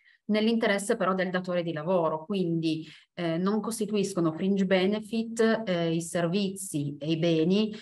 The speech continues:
dati dal datore di lavoro nell'interesse del datore di lavoro stesso, quindi parliamo indumenti di lavoro, ad esempio, aggiornamenti professionali, rimborsi per le trasferte, piuttosto che visite mediche per la sicurezza sul lavoro, assicurazioni professionali, quindi questi sono al di fuori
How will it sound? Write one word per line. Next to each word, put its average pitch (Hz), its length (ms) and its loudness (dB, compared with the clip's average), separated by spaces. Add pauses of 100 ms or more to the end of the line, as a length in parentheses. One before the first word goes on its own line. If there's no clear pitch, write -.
(100)
dati 170 420 2
dal 196 200 2
datore 170 340 0
di 165 100 0
lavoro 185 400 2
nell'interesse 180 840 0
del 160 160 -2
datore 165 300 -4
di 170 80 0
lavoro 156 240 -2
stesso, 180 520 2
quindi 175 240 -2
parliamo 160 380 0
indumenti 165 680 0
di 151 140 -6
lavoro, 165 360 4
ad 160 100 0
esempio, 160 720 2 (380)
aggiornamenti 180 720 2
professionali, 170 1000 2
rimborsi 175 800 2
per 175 140 -2
le 170 100 0
trasferte, 170 1000 2 (400)
piuttosto 190 420 -2
che 190 140 2
visite 180 360 0
mediche 180 420 0
per 165 160 -2
la 170 80 0
sicurezza 170 580 -4
sul 160 180 -6
lavoro, 175 480 4
assicurazioni 170 680 0
professionali, 165 560 0
quindi 165 220 2
questi 240 500 2
sono 160 320 -2
al 165 160 0
di 160 120 -6
fuori 160 640 4